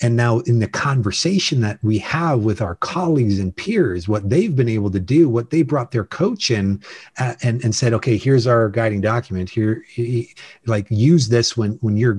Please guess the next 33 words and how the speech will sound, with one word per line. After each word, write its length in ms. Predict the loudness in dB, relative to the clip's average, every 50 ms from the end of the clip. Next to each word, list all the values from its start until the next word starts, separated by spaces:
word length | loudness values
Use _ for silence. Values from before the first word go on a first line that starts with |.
| -2 -2
guiding 340 | -2 -2 0 -2 -2 -2
us 220 | 0 -2 -2 -2 -4
through 420 | -2 0 2 2 4 2 0 -2 -4 -10 -20 -8 -4
whatever 360 | 0 0 2 2 4 4 4
it 60 | 4
is 140 | 4 2 2
that 120 | 0 0
we're 120 | 0 0 0
going 260 | 0 0 2 2 0
through." 240 | 0 0 2 2 2
And, 220 | 2 0 -2 -2
and 180 | -2 -2 0 0
they 140 | 0 0 0
actually 500 | -2 -2 -4 -6 -4 -2 0 0 0 2
reference 760 | 2 2 2 0 0 -2 -4 -4 -2 -2 -2 -2 -4 -6 -6 _ -20 -20 -20 -20 -20 _ _ _ 0
that 240 | 0 2 0 0
stuff 420 | -2 -2 -2 0 0 0 0 -2 -2
as 160 | -2 -2 0
like, 220 | 0 0 0 -2 -4
"Okay, 300 | -6 -6 -2 0 0 2
so 500 | 2 2 0 2 2 2 0 0 -2 -4 -10 -20 -20 -20 -20 _ _ _ _ _ _ _ _ _ _ -2 0
who 120 | 0 0
can 220 | 2 2 2 2 2
tell 320 | 0 -2 -2 0 2 2
me 440 | 2 2 2 2 0 0 -2 -4 -6 -8 _ _ _ _ _ _ _ _ _ _ _ _ _ _ _ -6
some 260 | -2 0 2 2 2
examples, 1200 | 2 0 0 0 0 2 2 0 0 -2 -2 -2 0 0 0 0 0 0 -2 -2 -4 -6 -6 -4
share 300 | -4 -2 0 0 0 2
with 160 | 2 2 2
me 120 | 0 -2 -2
some 200 | 0 -2 -2 -2
examples 720 | -2 -2 -2 -2 0 -2 -2 0 0 0 0 0 -2 -4
of, 440 | -4 -2 0 0 0 0 -2 -6